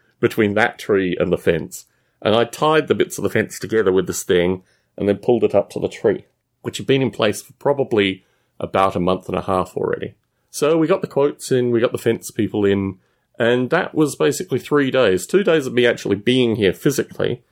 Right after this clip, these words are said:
because they were lugging bits of wood behind windows and occasionally hitting windows and this kind of stuff. Thankfully, no broken windows. One interesting interaction associated with the fact that our fence has historically been level, but they decided to put a one-foot step increment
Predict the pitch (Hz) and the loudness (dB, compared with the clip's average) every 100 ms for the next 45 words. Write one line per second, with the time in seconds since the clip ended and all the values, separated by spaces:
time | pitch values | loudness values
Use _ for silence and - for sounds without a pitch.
0 | _ _ _ 98 101 101 95 95 98 92 | _ _ _ 0 0 4 2 4 0 0
1 | 90 - 92 95 92 87 92 87 85 82 | -2 -2 -2 -2 0 0 0 0 -2 -6
2 | - 95 90 90 87 87 87 87 80 - | -4 -2 2 2 2 0 -2 -8 -8 -8
3 | - 90 - - 107 92 90 92 90 87 | -2 -2 -2 -4 -4 -2 0 0 2 0
4 | 87 92 92 - 90 - - - - _ | 0 -6 -12 -10 -12 -10 -8 -8 -8 _
5 | _ _ - 113 110 92 92 87 80 - | _ _ 0 0 2 2 2 2 -2 -2
6 | 90 90 90 90 - - _ _ _ 131 | -6 -4 -4 -4 -6 -14 _ _ _ -2
7 | 165 208 202 202 180 165 151 143 143 139 | 2 2 2 0 -2 2 2 2 2 2
8 | 139 135 113 127 117 123 113 107 107 - | 0 0 0 2 0 0 0 0 0 0
9 | 127 113 110 - 120 175 - - - - | -2 -2 -4 -4 0 0 -2 -4 -2 -2
10 | 127 - 151 - 110 98 98 101 117 117 | -2 0 -2 -2 -2 0 0 2 2 2
11 | - - - _ _ _ - 101 104 104 | -2 -2 -8 _ _ _ -2 2 0 0
12 | - 117 107 107 - 98 92 92 98 92 | 0 0 0 -8 -4 0 2 2 0 0
13 | - - - - 107 104 - 104 - 92 | -4 -4 -8 0 0 0 -2 -4 -2 -2
14 | 80 - | -2 -6